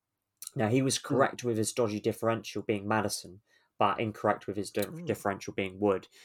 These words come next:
Speaker 1: Now, it was interesting because Maddison, he's, he, like I said, I thought he was quite good, but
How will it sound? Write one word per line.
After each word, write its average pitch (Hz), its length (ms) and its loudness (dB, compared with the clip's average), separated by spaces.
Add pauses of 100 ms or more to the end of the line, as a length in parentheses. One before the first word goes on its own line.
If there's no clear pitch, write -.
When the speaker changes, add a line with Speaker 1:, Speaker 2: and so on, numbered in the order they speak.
(220)
Speaker 1:
Now, 113 60 2
it 113 40 6
was 113 120 4
interesting 104 500 -2
because - 340 -8
Maddison, 104 460 -2 (520)
he's, 107 280 0
he, 110 340 -4
like 113 220 4
I 110 60 0
said, 107 200 2
I 113 140 6
thought 101 260 -6
he 104 80 -6
was 101 140 -12
quite 110 260 -4
good, 110 160 2
but - 220 -4